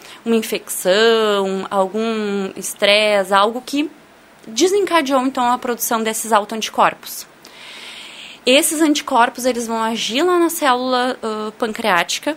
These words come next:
na célula beta, destruindo essas células, fazendo com que a, a, a nossa massa de células, ah, beta, ela vai reduzindo, reduzindo,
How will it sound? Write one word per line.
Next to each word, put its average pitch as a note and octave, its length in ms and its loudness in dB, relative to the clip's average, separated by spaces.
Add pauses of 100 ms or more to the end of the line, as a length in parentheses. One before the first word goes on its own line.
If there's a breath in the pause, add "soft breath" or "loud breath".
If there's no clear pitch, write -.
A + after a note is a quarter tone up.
(120)
na A3 100 -8
célula G3+ 360 -2
beta, F3 440 -4 (960)
destruindo C4 680 2
essas C4+ 220 -4
células, G3 440 -4
fazendo A#3 400 0
com C4 180 0
que C4+ 380 -2 (460 loud breath)
a, C#4+ 880 2
a, B3+ 300 2 (120)
a B3 80 -4
nossa B3 280 0
massa B3+ 400 2
de C#4 140 -4
células, A3+ 680 -2
ah, G#3 260 -2
beta, G#3 480 0
ela B3+ 220 2
vai C#4 200 2
reduzindo, D4 540 0
reduzindo, C#4+ 540 -2